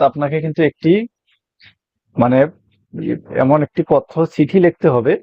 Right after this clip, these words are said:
যে আপনার ইয়ের কাছে, এমএলএ এর কাছে, যে আমরা হতদরিদ্র, অর্থাৎ আপনার দরিদ্র লোক, এর জন্য আমরা সরকারের কাছে সাহায্য চাইতেছি,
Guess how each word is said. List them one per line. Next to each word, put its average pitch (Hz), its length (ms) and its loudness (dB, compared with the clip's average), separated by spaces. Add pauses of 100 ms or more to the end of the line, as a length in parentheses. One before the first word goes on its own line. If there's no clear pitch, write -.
(760)
যে 127 200 0
আপনার 139 400 0 (240)
ইয়ের 135 240 2
কাছে, - 240 0
এমএলএ 127 240 2
এর 127 100 -4
কাছে, 185 240 0 (300)
যে 113 140 -2
আমরা 139 200 0 (320)
হতদরিদ্র, 160 640 2 (240)
অর্থাৎ 143 260 0 (100)
আপনার 139 260 0
দরিদ্র 131 420 0 (800)
লোক, 170 200 2 (160)
এর 131 140 0
জন্য 147 180 2
আমরা 139 200 0 (200)
সরকারের 143 420 -2
কাছে 160 220 -2
সাহায্য 135 380 -4
চাইতেছি, 165 400 -2